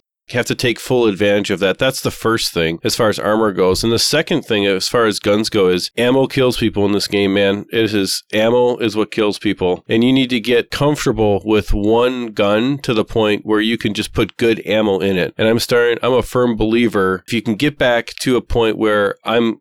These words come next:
comfortable with a type of gun, and it could be either an A K of some kind or some kind of bolt action like a Mosin or an A K or whatever, or even a Hunter or something. Something. Just pick a gun that your something is, is comfortable with.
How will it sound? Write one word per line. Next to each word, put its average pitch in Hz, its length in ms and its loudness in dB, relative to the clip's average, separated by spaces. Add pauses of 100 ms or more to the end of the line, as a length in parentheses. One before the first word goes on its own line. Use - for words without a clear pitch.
comfortable 117 480 -2
with 104 180 0 (140)
a 117 240 0
type 110 280 -2
of 95 140 -2
gun, 101 320 0
and 113 180 -2
it 107 160 -2
could 120 220 -2
be 110 160 0
either 110 500 0
an 110 200 0
A 117 100 2
K 117 220 -2
of 117 120 0
some 113 220 0
kind 113 460 0
or 98 440 0
some 120 240 -2
kind 110 280 0
of 95 160 -2
bolt 113 240 0
action 120 460 0
like 101 140 0
a 90 60 0
Mosin 123 680 0
or 101 120 0
an 101 80 0
A 113 120 0
K 113 360 0
or 101 100 0
whatever, 110 460 0
or 98 160 2
even 120 240 0
a 107 60 0
Hunter 117 540 0
or 98 320 2 (140)
something. 90 760 -2 (340)
Something. 95 600 -2
Just - 260 -4
pick 147 200 0
a 151 40 0
gun 117 340 0
that 107 200 0
your 104 160 0
something 113 640 0
is, 95 260 -2
is 113 200 -2
comfortable 113 500 0
with. 117 340 2